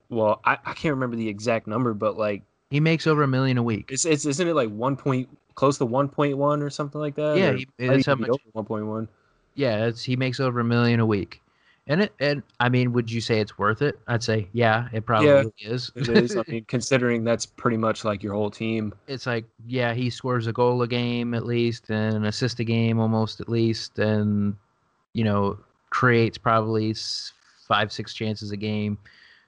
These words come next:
Speaker 2: You know, it's definitely worth it. And a million a week, think of all the, you know, jerseys and merchandise and all that kind of shit he sells,
Speaker 1: Mm,
Speaker 2: too.
Speaker 1: sold out
Speaker 2: It's
Speaker 1: games every game.
Speaker 2: definitely, yeah. Oh, yeah, just having him on the, that's just like, that's why M L S teams pay a shit ton of money for any kind of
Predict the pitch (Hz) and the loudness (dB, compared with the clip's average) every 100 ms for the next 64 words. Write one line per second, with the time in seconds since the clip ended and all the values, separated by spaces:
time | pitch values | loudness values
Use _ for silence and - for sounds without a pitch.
0 | _ _ 110 101 98 92 - 113 - 135 | _ _ -4 -2 -2 -4 -4 0 2 2
1 | 120 104 107 104 101 - _ 151 170 156 | 0 -2 -2 -4 -6 -8 _ -2 0 0
2 | 135 _ 120 113 135 131 131 127 120 120 | -4 _ -12 -8 0 2 4 2 2 -2
3 | 117 117 117 113 110 107 104 _ _ _ | -4 -2 2 2 2 0 -4 _ _ _
4 | _ - 113 101 101 107 107 104 107 101 | _ -6 -4 -2 0 0 0 0 -2 -2
5 | 104 98 101 101 110 - 107 107 104 101 | -2 -2 0 2 2 2 2 2 0 -2
6 | 104 104 98 - 104 95 - 90 98 95 | -2 -2 -6 -8 -6 -6 -6 -6 -6 -6
7 | 95 92 107 110 92 - 113 110 107 113 | -4 -4 -4 -4 -4 0 2 4 4 4
8 | 110 110 113 113 - - 113 110 107 110 | 0 -2 -2 -4 -8 -6 -2 -2 -2 0
9 | 113 120 113 107 _ 123 110 123 123 - | 2 2 0 -6 _ -4 0 2 2 0
10 | 156 135 98 101 131 - 139 131 131 131 | 0 0 -2 -8 -6 0 0 2 0 0
11 | 123 113 110 _ - - _ _ _ _ | 0 0 -2 _ -20 -20 _ _ _ _
12 | _ _ _ _ - _ 139 135 151 127 | _ _ _ _ -20 _ 2 2 2 2
13 | 139 120 - 110 135 - 135 120 123 113 | 0 0 -2 -2 0 2 2 2 2 0
14 | 117 113 - 110 104 - 113 104 - 113 | 0 -2 -2 -2 -2 -4 -2 -2 -2 -6
15 | - 113 107 107 107 107 107 110 110 104 | -2 0 2 2 0 0 0 2 0 0
16 | 117 110 104 | 0 0 0